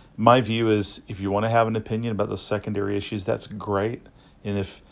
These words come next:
you find that edifying, go for it. If you don't really care to have an opinion about the secondary things and just want to say, "I hold on to the central truth of the creed and I believe in this,"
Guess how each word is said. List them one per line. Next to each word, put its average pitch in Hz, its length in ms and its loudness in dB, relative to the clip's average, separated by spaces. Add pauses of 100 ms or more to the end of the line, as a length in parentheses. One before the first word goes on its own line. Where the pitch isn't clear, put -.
(160)
you 110 100 -4
find 110 200 4
that 107 100 4
edifying, 107 800 2
go 104 160 4
for 95 260 2
it. - 160 -4 (460)
If 113 120 -4
you 107 80 4
don't 113 200 4
really 113 360 4 (120)
care 107 180 4
to 107 80 2
have 113 160 6
an 107 80 2
opinion 110 360 -2
about 104 100 0
the 101 100 -4
secondary 107 400 0
things 107 340 -2
and 92 80 -6
just 95 160 -6
want 104 140 -4
to 90 60 -8
say, 98 260 0
"I 107 460 2 (300)
hold 110 200 4
on 104 200 4
to 101 40 -2
the 95 100 0
central 101 380 -4
truth 104 300 -4
of 95 80 -6
the 95 40 -6
creed 107 360 -2
and 92 80 -2
I 92 80 -2
believe 95 320 -2
in 98 60 -2
this," 98 320 -4